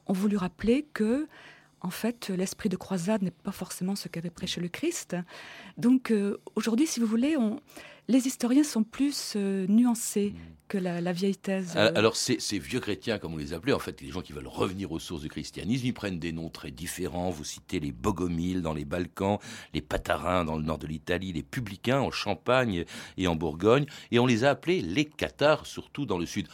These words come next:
Speaker 2: Je dis on les a appelés car vous dites, Anne Brenon, qu'en fait c'est un nom qu'on leur donnait. Euh, je rappelle que cathare vient de catharos, je crois, qui est pur, qui veut dire pur en grec, mais c'est pas eux qui s'appelaient comme ça, c'est, c'est
Speaker 1: Ah non,
Speaker 2: leurs
Speaker 1: pas du tout.
Speaker 2: adversaires, ou en tout cas les gens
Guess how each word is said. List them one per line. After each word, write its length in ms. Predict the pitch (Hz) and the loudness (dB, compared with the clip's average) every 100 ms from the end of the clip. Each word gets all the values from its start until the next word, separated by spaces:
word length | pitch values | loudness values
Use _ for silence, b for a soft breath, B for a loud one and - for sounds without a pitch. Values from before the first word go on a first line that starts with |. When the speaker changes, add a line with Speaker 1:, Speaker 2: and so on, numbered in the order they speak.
| B B - | B B -6
Speaker 2:
Je 120 | 123 | -4
dis 180 | 175 - | -4 0
on 120 | 175 175 | 4 4
les 200 | 101 87 | 4 2
a 60 | |
appelés 260 | 90 - 196 | 0 0 -2
car 200 | 135 95 | 0 0
vous 120 | 113 | 2
dites, 200 | 123 107 | 0 0
Anne 140 | 90 | -2
Brenon, 320 | 76 80 151 175 | 0 0 -2 -4
qu'en 220 | 87 78 | -4 -4
fait 220 | - 170 | -4 -6
c'est 180 | - - | -4 -2
un 100 | 82 | 0
nom 280 | 95 196 185 | 2 2 0
qu'on 160 | 95 | -4
leur 160 | 87 71 | -4 -4
donnait. 300 | 101 180 - B B 78 | 0 2 0 B B -4
Euh, 160 | 78 | -4
je 100 | 76 | -4
rappelle 320 | 80 78 107 | -4 -2 -2
que 120 | - - | -4 -10
cathare 680 | - 87 - 101 85 71 64 | -6 -4 2 2 2 -2 -8
vient 220 | 78 80 | -4 -4
de 120 | 64 | -6
catharos, 540 | - 87 92 90 143 | -6 -4 -4 -2 -4
je 100 | 123 | -4
crois, 160 | 90 101 | -6 -4
qui 100 | - | -6
est 60 | - | -10
pur, 400 | - 165 127 - | -10 -6 -6 -6
qui 100 | 69 | -12
veut 120 | 76 | -10
dire 160 | - | -12
pur 280 | _ 147 151 | _ -8 -6
en 120 | 73 | -6
grec, 320 | 80 147 185 - B B B | -4 -4 -4 -10 B B B
mais 180 | 113 - | 2 4
c'est 160 | 117 | 0
pas 160 | - 165 | 4 4
eux 100 | 226 | 4
qui 120 | 147 | -2
s'appelaient 260 | 90 80 78 | -4 -4 -6
comme 160 | 76 | -6
ça, 180 | - 73 | -6 -6
c'est, 300 | - - 87 - | -6 -6 -6 -2
c'est 140 | 208 | 4
Speaker 1:
Ah 40 | |
non, 60 | 262 | 6
Speaker 2:
leurs 80 | 247 | 6
Speaker 1:
pas 60 | |
du 60 | 226 | 2
tout. 60 | 277 | 0
Speaker 2:
adversaires, 420 | 175 247 165 127 | -2 0 0 2
ou 60 | |
en 80 | 87 | -2
tout 100 | - | -4
cas 120 | - 101 | -2 -2
les 100 | 80 | 0
gens 220 | 123 | -2